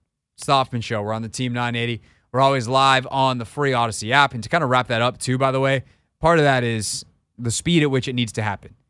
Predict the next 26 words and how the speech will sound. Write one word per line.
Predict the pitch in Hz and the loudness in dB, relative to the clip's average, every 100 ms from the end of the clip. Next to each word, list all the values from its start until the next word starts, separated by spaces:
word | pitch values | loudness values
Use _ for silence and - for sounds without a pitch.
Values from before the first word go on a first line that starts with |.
| _ | _
If | 113 | -4
you | 139 | 0
don't | 175 | 0
have | 170 165 | 0 -4
the | 147 | -4
urgency | 139 131 135 143 | -2 -4 -6 -6
to | 123 | -6
get | 117 127 | -6 -6
it | 110 | -4
done | 120 127 | -4 -4
and | 113 | -4
try | 127 | -4
to | 113 | -4
win | 104 123 | -4 -4
your | 123 | -4
games | 113 123 120 92 | -4 -4 -4 -4
now, | 107 143 156 - _ _ _ | 0 0 0 -8 _ _ _
and | 117 | -4
you're | 127 | -2
like, | 117 135 | 0 2
"Oh, | 196 | 2
this | 160 123 | 2 -4
is | 123 | -6
a | |
multi-year | 123 196 190 202 196 185 | -2 -2 -2 -4 -2 -2
install." | 160 160 - 101 67 | -4 -6 -6 -8 -8